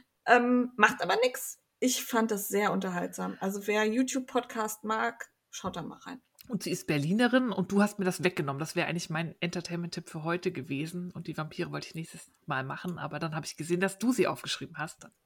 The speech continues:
Speaker 2: gab's die Vampire
Speaker 1: Ja,
Speaker 2: heute.
Speaker 1: gut, dass
Speaker 2: <laughs>
Speaker 1: ich das immer aufschreibe und
Speaker 2: Mhm.
Speaker 1: du das nicht aufschreibst, sonst wärst du eben schneller gewesen.
Speaker 2: Ja, das hätte ich gewonnen. Aber ich hab sie
Speaker 1: Ja.
Speaker 2: auch entdeckt, hab mich sehr gefreut.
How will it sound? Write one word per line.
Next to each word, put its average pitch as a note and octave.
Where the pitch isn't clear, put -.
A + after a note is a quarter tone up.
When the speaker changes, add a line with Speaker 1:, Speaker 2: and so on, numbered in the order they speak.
Speaker 2:
gab's -
die -
Vampire G#3+
Speaker 1:
Ja, -
Speaker 2:
heute. -
Speaker 1:
gut, F4
dass C4+
Speaker 2:
<laughs> F#3+
Speaker 1:
ich -
das C#4+
immer A#3+
aufschreibe A3
und G3+
Speaker 2:
Mhm. C4
Speaker 1:
du G#4
das G#4+
nicht -
aufschreibst, F#3
sonst A#3+
wärst E4+
du G#4+
eben A4+
schneller A4+
gewesen. G3+
Speaker 2:
Ja, C#3+
das B3
hätte -
ich -
gewonnen. D3
Aber E3+
ich G3+
hab A#3
sie A3+
Speaker 1:
Ja. -
Speaker 2:
auch G#3
entdeckt, A3
hab G3
mich F3+
sehr G3+
gefreut. G#3+